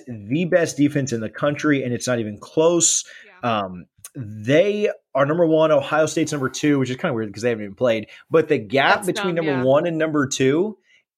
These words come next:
Speaker 1: is as large as the gap between number two and number thirty-three. Like,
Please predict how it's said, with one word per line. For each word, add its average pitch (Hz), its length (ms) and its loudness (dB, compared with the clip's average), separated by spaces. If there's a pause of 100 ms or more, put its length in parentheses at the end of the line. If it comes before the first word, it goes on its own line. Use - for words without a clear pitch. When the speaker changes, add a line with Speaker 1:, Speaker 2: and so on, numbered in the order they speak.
(120)
Speaker 1:
is 147 340 2 (100)
as 135 220 2
large 127 500 2
as 135 100 2
the 120 100 -4
gap 123 320 0
between 123 320 -8
number 110 280 -6
two 139 420 -2
and 117 120 -12
number 110 140 -10
thirty-three. 104 760 -12 (280)
Like, 120 320 0